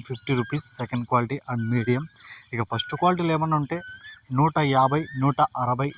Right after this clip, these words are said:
నూట డెబ్బై రూపాయల వరకు అయితే పలికాయి. వన్ ఫిఫ్టీ రూపీస్ to వన్ సెవెంటీ రూపీస్ ఫస్ట్ క్వాలిటీ. ఇక మొలకల చెరువు కేజీఎన్ మండీలో ఇప్పటివరకు జరిగిన ఆక్షన్ ప్రకారం ధరలు చూసుకుంటే రెండు వందలు అయితే సూపర్ టాప్ అయితే ఒక ఐటమ్ అయితే పడడం జరిగింది. టూ హండ్రెడ్ రూపీస్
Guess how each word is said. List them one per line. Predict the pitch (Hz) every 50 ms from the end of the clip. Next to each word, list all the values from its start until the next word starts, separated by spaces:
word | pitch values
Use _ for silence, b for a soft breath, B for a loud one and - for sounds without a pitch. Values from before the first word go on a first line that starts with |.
| 143 135
నూట | 135 127 - 135 117 107
డెబ్బై | 120 117 113 120 123 120
రూపాయల | 117 - 127 123 123
వరకు | 120 113 117
అయితే | 107 123 -
పలికాయి. | 117 113 - 120 120 131 170 180 B B B B B B - 127
వన్ | 135 156 180 165 -
ఫిఫ్టీ | 160 143 - - 165 151
రూపీస్ | 147 - 147 135 - -
to | 175 160 139
వన్ | 139 143 135 -
సెవెంటీ | - 135 135 123 - 143 135 127
రూపీస్ | 113 - 180 185 - - -
ఫస్ట్ | 123 113 - - 104 110
క్వాలిటీ. | 131 123 117 - 170 180 - B B B B B B B B -
ఇక | - 147 135 127
మొలకల | 131 139 139 160 165 156 -
చెరువు | 170 165 151 -
కేజీఎన్ | 139 139 139 147 147 139 135
మండీలో | 131 123 131 143 127
ఇప్పటివరకు | - - 151 147 147 151 139 147 127 120
జరిగిన | 135 131 131 139 156 - - - 127
ఆక్షన్ | 135 - - - 143 135 117
ప్రకారం | 127 - - 123 120 123 127 - - - - - -
ధరలు | 123 123 135 123 120
చూసుకుంటే | 123 113 - - 120 110 110 170 196 - B B B B B B B B - -
రెండు | 131 131 139 151 147
వందలు | 143 147 151 151 143 139
అయితే | 139 175 160 -
సూపర్ | 147 123 - 143 120 -
టాప్ | 123 117 127
అయితే | 113 127 127 127
ఒక | 110 110 120 113
ఐటమ్ | 117 - 123 120
అయితే | 110 - 107
పడడం | 123 113 107 117 120 113
జరిగింది. | 113 117 113 120 127 156 208 B B B B B - -
టూ | 147 170 165 143
హండ్రెడ్ | 147 139 139 135 127 131
రూపీస్ | 117 - 190 190